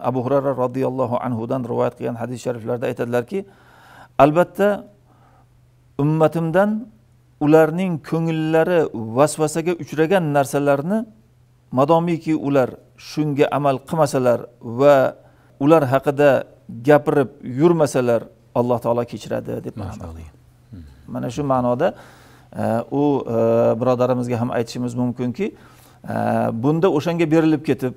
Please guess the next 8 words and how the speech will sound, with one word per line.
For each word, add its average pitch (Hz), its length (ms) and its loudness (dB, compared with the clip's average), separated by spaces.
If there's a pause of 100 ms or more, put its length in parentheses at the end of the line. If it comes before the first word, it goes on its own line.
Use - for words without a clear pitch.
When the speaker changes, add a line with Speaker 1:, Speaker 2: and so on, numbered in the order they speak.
(600)
Speaker 1:
e, 110 140 -4 (480)
o'sha 147 280 0
narsa 156 280 0
bilan 156 200 0
ovora 147 320 4
bo'lib 147 160 0
qolish 139 320 2
o'rniga 131 460 -2